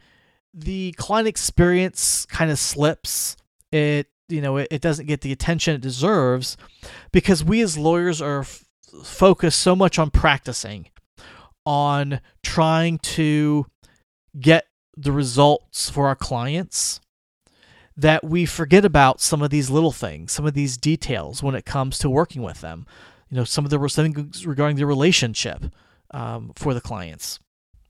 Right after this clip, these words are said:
You know, and so it can be just little things. A-, and most of the time it is little things that,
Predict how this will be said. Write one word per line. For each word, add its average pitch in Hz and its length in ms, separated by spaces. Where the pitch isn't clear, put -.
You 131 100
know, 123 80
and 131 80
so 165 140
it 160 80
can 175 120
be 196 280
just - 220
little 226 180
things. - 480
A-, 120 120
and 170 140
most 220 160
of - 60
the 214 60
time 208 60
it 190 80
is 208 140
little 135 180
things 120 340
that, - 280